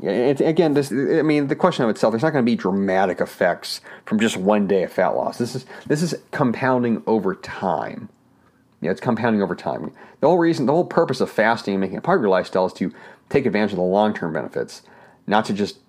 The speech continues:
hack your fat loss for a week or two weeks and then, "Oh, that's great, I'm done doing it."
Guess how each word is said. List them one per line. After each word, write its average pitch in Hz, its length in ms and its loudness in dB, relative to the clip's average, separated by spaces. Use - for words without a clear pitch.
hack - 380 0
your 90 260 0
fat - 400 0
loss 90 400 2
for 90 300 0
a - 120 0
week 98 360 0
or 78 100 -4
two 101 180 -2
weeks 90 280 -2
and 92 80 -2
then, 90 120 -4
"Oh, 95 180 2
that's 82 120 -6
great, 78 300 -2
I'm 92 100 -4
done 90 180 0
doing 85 220 0
it." - 120 -8